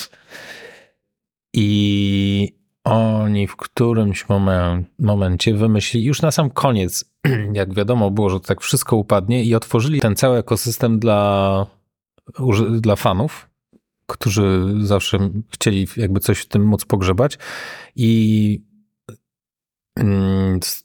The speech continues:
zrobili coś na zasadzie inteligentnego paska, ale takiego modułowego, że mogłeś różne rzeczy dodawać, poszerzać funkcjonalność.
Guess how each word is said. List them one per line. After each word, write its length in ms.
zrobili 500
coś 200
na 100
zasadzie 340
inteligentnego 760
paska, 380
ale 100
takiego 300
modułowego, 840
że 120
mogłeś 600
różne 460
rzeczy 260
dodawać, 600
poszerzać 440
funkcjonalność. 720